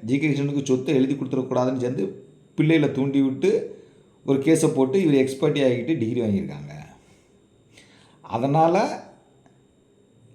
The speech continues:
அந்த தீர்ப்பு வந்து இந்த ஜி கே கிருஷ்ணனை கட்டுப்படுத்தாது. அதனால இந்த வழக்குல பிறப்பிச்ச தீர்ப்பின்படி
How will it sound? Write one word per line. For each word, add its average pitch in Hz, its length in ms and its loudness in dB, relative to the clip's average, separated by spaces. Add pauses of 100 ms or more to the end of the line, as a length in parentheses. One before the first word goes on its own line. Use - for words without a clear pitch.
(120)
அந்த 180 480 2
தீர்ப்பு 196 420 2
வந்து 127 320 0 (640)
இந்த 110 180 -6
ஜி 117 180 0
கே 139 160 -2
கிருஷ்ணனை 113 440 -4 (1500)
கட்டுப்படுத்தாது. 82 800 -6 (1800)
அதனால 143 280 0
இந்த 151 320 2
வழக்குல 156 460 2 (1040)
பிறப்பிச்ச 127 420 -2
தீர்ப்பின்படி 123 640 -2